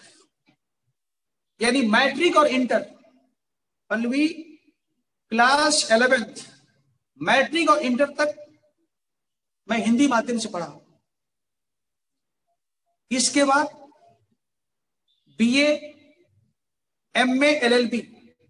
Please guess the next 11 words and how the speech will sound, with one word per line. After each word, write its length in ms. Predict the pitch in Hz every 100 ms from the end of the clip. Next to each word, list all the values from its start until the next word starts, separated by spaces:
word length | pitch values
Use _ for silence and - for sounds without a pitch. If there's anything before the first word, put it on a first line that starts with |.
| _ _ _ _ _ _ _ _ _ _ -
मैंने 320 | 180 240 262 285
इंग्लिश 340 | 240 240 277 220
माध्यम 320 | 202 220 233
से 100 | 220
किया 240 | - 156
है। 180 | - - _ _ _ _ _ _ _ _ _ _ _ _ _ _ _ _ _ _ 587 587 _ 587 _ _ _ _ _ _ _ _ _ _ -
चूंकि 320 | 277 277 320 339 330 -
उस 220 | 311 -
समय 420 | 285 294 320 320 -
हमारे 320 | 226 254 277
पास 300 | 269 294 302